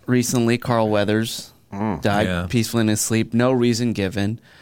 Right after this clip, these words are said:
Speaker 1: Uh, we just found out Toby Keith has passed away.
Speaker 3: Oh, really?
Speaker 2: Mm.
Speaker 1: Yeah, stomach cancer.
Speaker 3: Eesh. I
Speaker 1: Uh,
Speaker 3: remember hearing that he had can-, something, and it was all very secretive, if I remember right.
Speaker 1: Yeah.
Speaker 3: Yeah, that's
Speaker 1: Yeah,
Speaker 3: not
Speaker 1: he,
Speaker 3: good.
Speaker 1: he ju-, he just announced it, I think, last year.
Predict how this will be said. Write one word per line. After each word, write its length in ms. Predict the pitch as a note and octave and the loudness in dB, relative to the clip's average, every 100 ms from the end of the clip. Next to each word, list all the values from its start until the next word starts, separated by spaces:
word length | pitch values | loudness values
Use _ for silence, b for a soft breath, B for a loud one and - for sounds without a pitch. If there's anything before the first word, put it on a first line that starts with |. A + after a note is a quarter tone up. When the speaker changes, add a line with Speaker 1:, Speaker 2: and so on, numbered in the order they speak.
| B B _ - | B B _ -4
Speaker 1:
Uh, 140 | G2+ | -2
we 60 | G#2 | -2
just 160 | G#2 | -2
found 100 | A#2 | -2
out 140 | G#2 - | -2 -2
Toby 320 | B2+ A#2 A2 | 0 0 0
Keith 440 | - - A#2+ B2+ | -2 0 0 0
has 120 | B2 - | -6 -2
passed 380 | C3 A#2+ A#2+ | 0 0 -2
away. 260 | B2+ A#2+ B2 | -2 0 2
Speaker 3:
Oh, 180 | A2 D3 | 2 2
really? 420 | G2 G#2+ D3+ E2 | 2 0 -2 -4
Speaker 2:
Mm. 400 | E2+ G#2+ A2 G#2+ | -4 -4 0 2
Speaker 1:
Yeah, 140 | A2+ G2+ | 0 0
stomach 420 | - - A2 G2 | -2 -2 -2 -2
cancer. 560 | - A2+ A2 B2+ B2+ C#3+ | -2 -2 0 -2 -2 -4
Speaker 3:
Eesh. 500 | G#2+ C#3 G3+ G3+ D3 G#2 G2+ B B B _ - | -4 0 0 -2 -4 -10 -12 B B B _ -4
I 140 | G#2+ | 0
Speaker 1:
Uh, 40 | F#3+ | 2
Speaker 3:
remember 200 | A3 E3 | 2 2
hearing 240 | A#2 G#2 | 0 0
that 60 | F#2 | 0
he 60 | |
had 160 | F#2 F2+ | 0 -2
can-, 260 | G#2+ G2+ F2 | -2 -2 -2
something, 500 | A#2 G#2+ G2+ F2+ F2+ | -2 -2 -2 -2 0
and 80 | |
it 40 | F2+ | -2
was 100 | F2+ | 0
all 120 | F#2 | 0
very 180 | F2+ F2+ | 0 -2
secretive, 500 | - A2+ - F2+ E2 | -4 -4 -4 -4 -4
if 80 | - | -4
I 40 | |
remember 320 | E2+ F2 F2 | -4 -6 -2
right. 80 | F2 | 0
Speaker 1:
Yeah. 200 | C#3+ F2+ B B B B - G2 | 0 -2 B B B B -10 -6
Speaker 3:
Yeah, 260 | F2+ E2+ F#2+ | -4 -4 -4
that's 160 | G2+ | 0
Speaker 1:
Yeah, 140 | A#2+ G#2+ | 2 2
Speaker 3:
not 80 | A#2+ | 0
Speaker 1:
he, 80 | |
Speaker 3:
good. 80 | C#3 | 2
Speaker 1:
he 120 | D3 D3 | 0 0
ju-, 120 | D3+ | 0
he 140 | C#3 | 0
just 320 | C3+ C3 B2 | 2 0 0
announced 400 | A2+ G#2+ G2+ - | -2 0 0 -2
it, 100 | G#2+ | -2
I 60 | F#2+ | -2
think, 320 | F#2+ F#2+ - | -4 -6 -8
last 460 | G#2+ G2+ F#2 - - | -4 -2 -2 -4 -6
year. 280 | F#2+ F2 | -6 -6